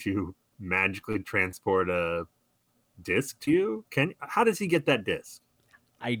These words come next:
Speaker 2: I truly don't know, and we'll unfortunately never find out. <laughs> Um,
Speaker 1: Probably not, yeah.
Speaker 2: Uh, yeah, how the fuck does he get, how the fuck does he get that?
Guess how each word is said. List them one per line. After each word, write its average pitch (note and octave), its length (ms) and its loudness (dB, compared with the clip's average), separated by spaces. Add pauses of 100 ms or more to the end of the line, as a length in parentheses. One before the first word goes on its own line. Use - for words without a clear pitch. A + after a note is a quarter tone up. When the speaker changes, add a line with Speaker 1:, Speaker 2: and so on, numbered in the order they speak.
(100)
Speaker 2:
I A#2+ 100 0
truly F#3+ 520 6
don't A2+ 260 4
know, G#2+ 220 0
and B2+ 220 4
we'll D3 160 10
unfortunately C3 440 2
never D3 220 2
find C3 280 0
out. B2 340 0
<laughs> B3 320 0 (380)
Um, G#3+ 480 2 (480)
Speaker 1:
Probably F3+ 460 8
not, E3 420 6
yeah. A2+ 340 2 (1000)
Speaker 2:
Uh, G#2+ 640 -6 (420)
yeah, E3+ 280 4
how D4+ 160 -2
the G#4 60 0
fuck - 240 -4
does E4 180 4
he F#3+ 80 2
get, - 160 -10
how - 140 -4
the G#4+ 100 -4
fuck - 360 -2
does - 160 -6
he G4 60 2
get - 280 -2
that? - 220 -12